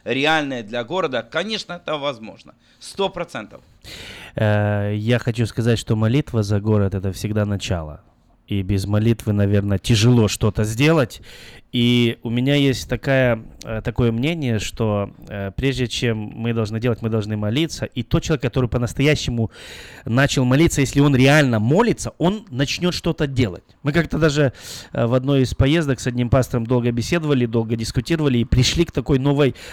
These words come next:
Speaker 2: э, новой, новой заповеди, э, евангельской, что «Молитва без дел мертва». То есть, э, скажем, если, э, молитва сама по себе, она,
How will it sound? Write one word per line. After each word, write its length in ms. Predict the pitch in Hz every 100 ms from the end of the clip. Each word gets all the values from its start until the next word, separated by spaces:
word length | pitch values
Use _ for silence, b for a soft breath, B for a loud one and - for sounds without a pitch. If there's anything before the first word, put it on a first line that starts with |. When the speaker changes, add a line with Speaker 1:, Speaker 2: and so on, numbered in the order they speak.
| B
Speaker 2:
э, 240 | 120 117
новой, 640 | 113 135 139 131 123 120 123
новой 300 | 139 131 123
заповеди, 760 | 131 123 113 107 107 104 101 -
э, 220 | 107 107
евангельской, 720 | 107 110 110 101 101 - 110
что 180 | - 120
«Молитва 520 | 127 131 185 - 147
без 260 | 120 123 110
дел 220 | 220 139
мертва». 500 | 131 120 - 101 - - B B B B B 104
То 100 | 147
есть, 300 | 156 - -
э, 300 | 147 135 135
скажем, 480 | 123 147 135 139 135
если, 680 | 131 143 - 143 143 135 123 - -
э, 400 | 117 117 113 -
молитва 500 | 131 139 180 - 143
сама 280 | 147 151 139
по 120 | 127
себе, 460 | - 117 117 110 -
она, 460 | 107 110 113 95